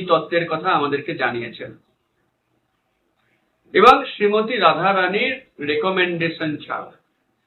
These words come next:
কৃষ্ণের কাছে পৌঁছানো অসম্ভব। বিভিন্ন পুরাণে, বিভিন্ন শাস্ত্রে এই রাধাষ্টমী ব্রত, ব্রতর মহিমা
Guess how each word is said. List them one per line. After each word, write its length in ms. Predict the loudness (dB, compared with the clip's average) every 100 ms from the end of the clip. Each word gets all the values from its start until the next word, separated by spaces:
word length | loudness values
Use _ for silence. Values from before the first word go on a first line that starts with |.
| _ _ _ -6
কৃষ্ণের 500 | -4 -2 -2 0 0 0
কাছে 220 | -2 -4
পৌঁছানো 540 | -4 -4 -2 -4 -6 -12 _ _ _ 0
অসম্ভব। 720 | 2 2 0 -2 -2 -4 -6 -10 _ _ _ _ _ _ _ _ _ _ _ _ _ _ _ _ _ _ _ _ _ 0
বিভিন্ন 320 | 4 6 6 4 4
পুরাণে, 420 | 8 8 8 4 -2 _ -6
বিভিন্ন 300 | -2 0 0 -2 0
শাস্ত্রে 400 | -2 -2 -8 -6 -8 _ _ _ _ _ _ _ _ _ _ _ 6
এই 120 | 8
রাধাষ্টমী 640 | 10 8 2 0 -2 0 0
ব্রত, 220 | 0 -2 -2 -6 -6
ব্রতর 420 | -6 -6 -2 -2 -2 -8 _ _ 0
মহিমা 480 | 4 4 4 6